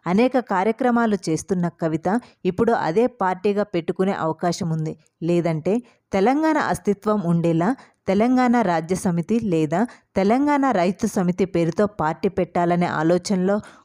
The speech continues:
కవిత ఉన్నట్లు వార్తలు వినిపిస్తున్నాయి. మరోవైపు కవిత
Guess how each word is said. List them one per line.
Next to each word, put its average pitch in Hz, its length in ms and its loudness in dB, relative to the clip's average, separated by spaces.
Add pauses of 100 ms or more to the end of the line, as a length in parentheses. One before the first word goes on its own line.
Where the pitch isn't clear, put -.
(160)
కవిత 196 260 0
ఉన్నట్లు 196 480 0 (120)
వార్తలు 151 420 -2
వినిపిస్తున్నాయి. 165 760 -2 (360)
మరోవైపు 170 600 0 (420)
కవిత 208 280 -2